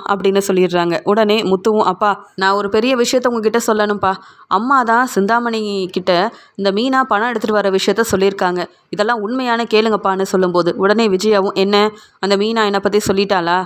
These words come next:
"ஆமா, நான் தான் சொன்னேன், இப்ப என்ன உனக்கு?" அப்படின்னு முத்துக்கிட்ட கேட்க, உடனே முத்து, "பாத்தீங்களாப்பா, அம்மா உங்க முன்னாடியே எவ்வளோ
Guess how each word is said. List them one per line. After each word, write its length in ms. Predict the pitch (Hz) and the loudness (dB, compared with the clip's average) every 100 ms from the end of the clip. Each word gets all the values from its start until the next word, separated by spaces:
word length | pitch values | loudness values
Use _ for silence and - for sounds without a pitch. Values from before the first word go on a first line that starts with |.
| - _ - | -8 _ 0
"ஆமா, 300 | 190 208 196 196 - | 2 2 0 -2 -4
நான் 420 | 170 180 190 180 196 | -2 0 0 0 -2
தான் 80 | |
சொன்னேன், 360 | 220 202 196 190 | 0 0 0 -2
இப்ப 220 | - 185 175 | -2 -2 -2
என்ன 280 | 185 277 | -2 0
உனக்கு?" 320 | 240 185 180 165 - | 0 0 0 -2 -2
அப்படின்னு 300 | 180 190 185 | -2 0 2
முத்துக்கிட்ட 440 | 175 - 233 202 | 0 0 -2 0
கேட்க, 360 | 190 180 175 190 | 0 0 0 0
உடனே 300 | 180 196 208 | 0 0 0
முத்து, 240 | 190 180 180 | 0 -2 0
"பாத்தீங்களாப்பா, 640 | 214 277 240 185 170 175 202 - - - | 0 0 0 0 0 0 -2 -6 -16 -6
அம்மா 280 | 165 240 262 | -2 2 2
உங்க 200 | 196 226 | 2 -2
முன்னாடியே 360 | 247 240 233 233 | -2 0 2 2
எவ்வளோ 260 | 185 233 | 2 0